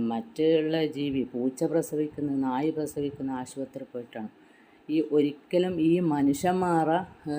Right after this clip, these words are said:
ജന്തുക്കളുമായിട്ട് താരതമ്യം ചെയ്യേണ്ട ഒരു കാര്യമല്ല. അത് ഉസ്താദ് ഇത്രയും കാലം രഹസ്യമായിട്ട് വെച്ച കാര്യമാണ് ഇപ്പം പരസ്യമായിട്ട് ഇപ്പം പല വേദികളിലും വിളിച്ച് പറയുന്നത്. അത് ഉസ്താദിന് ഒരു മാനായിട്ടാണോ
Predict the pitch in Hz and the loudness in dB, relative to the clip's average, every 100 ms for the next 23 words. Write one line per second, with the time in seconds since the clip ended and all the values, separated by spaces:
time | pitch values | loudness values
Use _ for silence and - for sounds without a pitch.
0 | 139 131 139 147 170 - 180 180 165 151 | -2 0 0 2 0 2 2 4 0 0
1 | 165 143 139 139 139 143 143 143 131 135 | 0 2 2 2 0 -2 0 0 2 0
2 | 131 127 131 123 110 117 117 113 98 98 | 0 -2 -4 -4 -2 0 -2 -4 -6 -12
3 | _ _ _ - - - - 135 135 160 | _ _ _ -18 -18 -18 -18 -4 0 0
4 | 160 - - 127 120 - 147 156 156 175 | -2 -12 -10 -8 -8 -2 2 2 2 2
5 | 139 - 143 160 170 165 160 160 135 135 | 0 -2 2 2 4 2 2 0 0 -2
6 | 143 - 165 160 165 165 160 143 - 147 | -4 -4 0 2 0 0 -4 -4 -6 -10
7 | 147 131 123 120 135 156 143 - 151 - | -8 -6 -4 -4 -2 -2 -2 -4 -14 -16
8 | - - _ 139 131 139 - - 160 160 | -20 -20 _ -2 -2 -2 -4 2 2 2
9 | 160 165 - - - 131 139 131 131 139 | -2 -4 -4 -14 -16 -12 -10 -8 -4 -2
10 | 147 131 127 135 143 143 147 147 143 127 | -2 -2 0 -2 -2 -4 -2 -2 -2 -2
11 | 120 - 123 113 104 104 - _ _ _ | -4 -10 -10 -8 -10 -12 -18 _ _ _
12 | - 120 139 135 - - 147 160 165 170 | -10 -4 -2 -2 -6 2 4 6 4 2
13 | 175 170 165 170 165 143 135 143 160 160 | -2 -2 0 0 0 -2 -2 0 0 0
14 | 151 170 147 147 | 0 -2 0 0